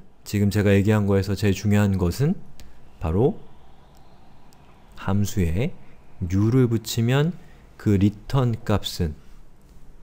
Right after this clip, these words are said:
객체가 된다라는 것이 중요한 얘기입니다.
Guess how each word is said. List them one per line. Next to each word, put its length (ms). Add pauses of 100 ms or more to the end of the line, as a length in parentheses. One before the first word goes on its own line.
(480)
객체가 600
된다라는 1900
것이 520 (440)
중요한 480
얘기입니다. 500